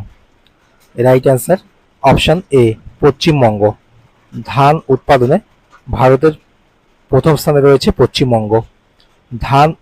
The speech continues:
উৎপাদনে বিশ্বের প্রথম দেশ হলো চীন এবং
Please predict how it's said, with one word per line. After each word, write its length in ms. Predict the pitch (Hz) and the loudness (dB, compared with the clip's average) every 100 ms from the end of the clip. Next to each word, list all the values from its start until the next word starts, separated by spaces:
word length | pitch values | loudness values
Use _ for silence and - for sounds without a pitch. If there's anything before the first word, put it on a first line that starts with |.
| 135 | -4
উৎপাদনে 460 | - 143 127 123 - _ _ _ 123 | 0 0 2 0 -2 _ _ _ -8
বিশ্বের 440 | 123 135 - 160 139 | -2 0 2 0 0
প্রথম 240 | 135 151 147 | 0 0 0
দেশ 100 | 151 131 | 2 2
হলো 140 | 156 165 - | 2 0 -2
চীন 220 | - 131 107 107 _ _ _ - | -2 -2 -2 -10 _ _ _ -4
এবং 140 | 135 | 0